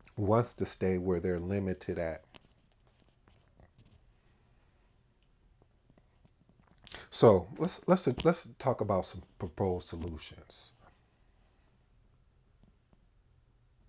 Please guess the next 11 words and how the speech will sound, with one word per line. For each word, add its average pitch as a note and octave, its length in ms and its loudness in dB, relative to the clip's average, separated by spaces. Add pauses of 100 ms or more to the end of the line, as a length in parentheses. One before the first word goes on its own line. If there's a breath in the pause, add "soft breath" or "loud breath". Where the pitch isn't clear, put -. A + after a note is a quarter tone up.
(460)
Let's, - 240 -2 (500)
first E3+ 300 -2
proposed G#2 420 -4
solution F2+ 600 -8 (380)
that E2+ 160 -4
comes G2 300 -6
straight G2 320 -4
off F#2+ 220 -6
the F2+ 80 -10
mind F2 460 -8
and E2 180 -10